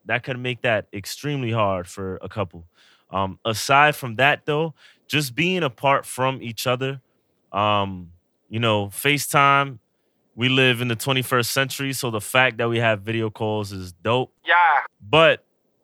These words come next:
Speaker 1: like, we live in such a now, now, now, now, now society. Like, we need instant gratification.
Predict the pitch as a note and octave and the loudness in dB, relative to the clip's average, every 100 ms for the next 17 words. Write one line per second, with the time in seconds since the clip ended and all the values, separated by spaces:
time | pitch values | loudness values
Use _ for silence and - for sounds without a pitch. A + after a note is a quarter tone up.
0 | _ _ _ _ _ - _ A2+ A#2 A2 | _ _ _ _ _ -20 _ -2 0 0
1 | G#2 - _ _ _ _ _ _ _ - | -4 -16 _ _ _ _ _ _ _ -10
2 | A2 D3 D#3+ F3+ E3 C3 C#3 C#3 B2 - | -2 0 4 4 2 -2 -4 -2 -4 0
3 | D3 C#3+ - C#3 B2+ A2+ G2 F#2+ _ _ | 0 0 2 4 4 2 -2 -8 _ _
4 | _ _ _ - G#2+ B2+ B2 A#2 B2 A#2 | _ _ _ -8 2 4 4 2 2 2
5 | A#2+ B2 A#2 A#2 A#2+ A2+ A#2+ B2 A2+ - | 2 0 0 0 0 0 0 0 0 -2
6 | A2 - A#2+ B2 A#2 G#2 F#2+ F#2+ F2+ - | -6 -2 4 4 4 0 -6 -8 -8 -8
7 | A2+ B2+ C3 B2+ A#2+ - B2 C3 - B2 | -6 -2 -2 -2 -4 -6 -6 -6 -4 -6
8 | G#2 A2 A#2+ A#2 A2+ - A#2+ A#2+ G#2+ G2+ | -4 2 2 2 -4 -6 -4 -2 -4 -6
9 | F#2 | -8